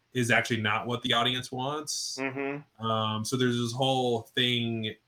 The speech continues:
Speaker 1: uh, and I'm just gonna spoil it for you if you haven't seen it out there, but, um, this whole, I won't spoil it too hardly, too badly, harshly, whatever word I'm trying to say.
Speaker 2: <laughs>
Speaker 1: And, um, uh, but this whole idea of, uh, one of the character's parents, you know, that's a,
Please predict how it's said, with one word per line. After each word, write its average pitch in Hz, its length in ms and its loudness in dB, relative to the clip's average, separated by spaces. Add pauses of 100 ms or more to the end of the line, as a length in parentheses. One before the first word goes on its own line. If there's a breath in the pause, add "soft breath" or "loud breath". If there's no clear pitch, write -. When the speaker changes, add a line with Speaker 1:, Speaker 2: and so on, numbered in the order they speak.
Speaker 1:
uh, 101 500 -2
and 104 100 -4
I'm 104 60 -8
just - 160 -12
gonna 95 120 -8
spoil 101 420 -4
it 95 120 -6
for 101 220 -8
you 95 240 -4 (180)
if 98 240 -8
you 101 80 -8
haven't 98 200 -10
seen 101 240 -10
it 98 140 -8 (200)
out 98 140 -10
there, 101 300 -4
but, 101 140 -4
um, 98 380 -4 (460 soft breath)
this 139 160 2
whole, 160 520 6
I 143 60 8
won't 131 160 4
spoil 104 200 -4
it 90 100 -8
too 104 160 -6
hardly, 92 400 -4 (180)
too 190 300 8
badly, 110 440 4 (440 loud breath)
harshly, 113 560 2 (140)
whatever 113 280 -4
word 107 140 -4
I'm 104 100 -6
trying 107 140 -4
to - 40 -2
say. 107 200 0 (220)
Speaker 2:
<laughs> 190 220 -6
Speaker 1:
And, 139 400 10
um, 131 560 8 (300)
uh, 131 340 8
but 156 220 4
this 170 180 8
whole 180 220 10
idea 147 480 8
of, 120 420 4
uh, 110 480 2
one 131 160 2
of 135 60 4
the 127 60 4
character's 120 400 2
parents, 117 760 -2
you 120 120 -4
know, 104 280 -2
that's 104 200 -4
a, 110 80 -8